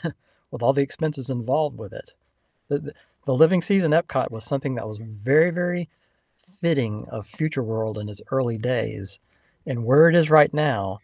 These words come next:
it's a little bit of a challenge expense-wise. So I think if they, I, I see the writing on the wall for that place in the next ten years. And I wanna, I wanna have a survival plan for it.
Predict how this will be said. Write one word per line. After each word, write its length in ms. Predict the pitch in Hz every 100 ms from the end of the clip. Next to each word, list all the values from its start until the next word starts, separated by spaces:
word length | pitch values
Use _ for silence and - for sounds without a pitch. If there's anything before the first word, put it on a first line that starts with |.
| _ _ _ -
it's 140 | 131
a 40 | 120
little 260 | 127 139
bit 140 | 131 131
of 80 |
a 60 | 117
challenge 640 | - 139 131 110 101 101 -
expense-wise. 960 | - - - 127 - - 107 113 - - _ _ _ _
So 140 | -
I 100 | 127
think 380 | 113 - 180 190 _ _ _ _ _
if 160 | 131 -
they, 220 | 135 - - _ _ - -
I, 100 | 147 - -
I 140 | 165
see 200 | 208 233
the 140 | 175 131
writing 360 | 135 143 135
on 260 | 120 110 104
the 80 | 101
wall 360 | 110 104 101
for 160 | - 110
that 220 | 101 -
place 340 | - 107 104 127
in 100 | 104
the 80 |
next 340 | 104 107 - - _ _ _ _ _ _ _ _ _ -
ten 240 | 143 120
years. 600 | 110 104 98 101 - - _ _ -
And 120 | 117
I 60 | 113
wanna, 260 | 135 151 165
I 80 |
wanna 220 | 135 147 147
have 160 | 139
a 40 | 127
survival 560 | - 131 139 151 123
plan 320 | - 117 101
for 300 | 104 104 101
it. 100 | 101